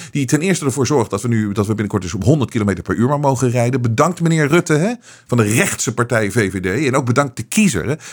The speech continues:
de V V D-kiezer, die maar blijft stemmen op dit ontzettende, verschrikkelijke, visieloze euneug van een mens.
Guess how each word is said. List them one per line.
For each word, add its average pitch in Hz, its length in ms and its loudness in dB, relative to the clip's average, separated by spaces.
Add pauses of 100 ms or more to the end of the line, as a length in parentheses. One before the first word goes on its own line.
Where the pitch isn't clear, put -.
de - 80 -2
V 139 200 4
V 127 200 2
D-kiezer, 123 360 0
die 90 100 -6
maar 92 140 0
blijft 202 440 2 (140)
stemmen 160 440 0 (140)
op 104 200 -6
dit 139 260 2 (240)
ontzettende, 113 680 -2 (320)
verschrikkelijke, 107 840 0 (460)
visieloze 104 960 2 (1400)
euneug 117 680 2 (760)
van 123 180 4
een 113 60 6
mens. 87 400 0